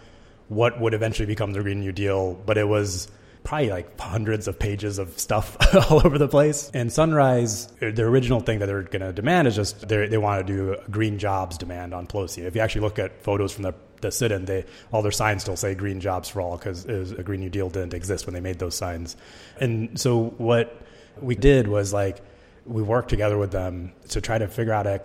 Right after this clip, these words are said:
more concrete thing. And so we still weren't calling it the Green New Deal. We didn't know what to call it, but we asked for a committee that would try to come up with a plan to directly address these specific things to address climate change. And,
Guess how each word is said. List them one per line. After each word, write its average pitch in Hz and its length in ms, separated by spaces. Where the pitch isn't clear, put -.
more 113 160
concrete 110 600
thing. 95 380
And 92 180
so 95 280
we 98 220
still 156 160
weren't 110 180
calling 107 240
it 90 60
the 98 80
Green 101 160
New 92 100
Deal. 90 300
We 92 80
didn't 107 100
know 104 80
what 95 60
to 90 60
call 85 300
it, 110 140
but 104 140
we 95 100
asked 107 280
for 98 200
a 87 60
committee 92 580
that 101 200
would 98 220
try 104 280
to 95 420
come 113 160
up 101 80
with 98 100
a 92 60
plan 95 540
to 95 240
directly 98 440
address 92 560
these 107 280
specific - 420
things 92 280
to 92 140
address - 340
climate 90 280
change. 78 260
And, 90 240